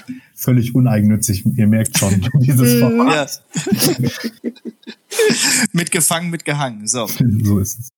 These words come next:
Speaker 1: Alles klar.
Speaker 3: Okay.
Speaker 2: Gut,
Speaker 1: Dann
Speaker 3: dann
Speaker 1: einen schönen
Speaker 2: bi-,
Speaker 1: Sonntag noch.
Speaker 2: ja, bis Donnerstag. <laughs>
Speaker 1: Tschüss.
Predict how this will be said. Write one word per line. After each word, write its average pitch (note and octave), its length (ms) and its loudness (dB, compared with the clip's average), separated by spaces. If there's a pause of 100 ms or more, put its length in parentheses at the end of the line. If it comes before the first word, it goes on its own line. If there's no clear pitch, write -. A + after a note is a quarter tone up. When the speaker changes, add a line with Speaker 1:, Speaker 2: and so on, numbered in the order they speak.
(360)
Speaker 1:
Alles C3 220 0
klar. E3+ 120 0
Speaker 3:
Okay. C#3 260 0 (580)
Speaker 2:
Gut, B4 120 4
Speaker 1:
Dann A2 100 4
Speaker 3:
dann E3 320 2 (120)
Speaker 1:
einen C3+ 200 2
schönen F3 160 2
Speaker 2:
bi-, E3+ 60 4
Speaker 1:
Sonntag A3+ 260 0
noch. G2 180 -2 (340)
Speaker 2:
ja, A#3+ 240 -2 (200)
bis G#3+ 140 -4
Donnerstag. E3+ 500 -2 (160)
<laughs> - 160 -20
Speaker 1:
Tschüss. G3 1300 -2